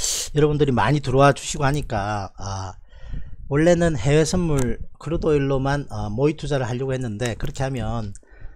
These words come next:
아, 아직까지 잘 모르시는 분이나 실전도 좋지만 조금 더 탄탄하게, 어,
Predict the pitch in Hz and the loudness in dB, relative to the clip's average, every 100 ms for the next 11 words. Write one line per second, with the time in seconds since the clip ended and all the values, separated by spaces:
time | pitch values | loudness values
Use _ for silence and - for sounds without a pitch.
0 | - - 98 101 98 - - - 123 - | -14 -10 -6 -6 -6 -10 -14 -10 -10 -6
1 | 123 113 117 113 - - _ _ - - | -6 -4 -4 -4 -8 -14 _ _ -20 -20
2 | - - 127 123 110 120 - 147 147 135 | -10 0 2 2 0 -2 -2 -2 -2 -2
3 | 113 98 110 143 - - _ - - - | -2 -4 -6 -8 -12 -16 _ -20 -18 -18
4 | - _ _ - - - - - - - | -20 _ _ -20 -18 -20 -20 -20 -14 -8
5 | - 156 - 156 143 143 110 - 131 135 | -2 -2 0 2 2 0 -2 -4 -2 -2
6 | 120 - - - _ - - - - - | -4 -12 -20 -20 _ -20 -16 -16 -8 -4
7 | 127 127 127 120 - 131 139 147 147 117 | -2 -2 0 -2 -2 -4 -2 -2 0 0
8 | 113 113 - - - - - - - - | 0 -2 -6 -12 -14 -20 -20 -16 -14 -14
9 | - - - - 101 98 95 | -16 -16 -16 -10 -6 -6 -6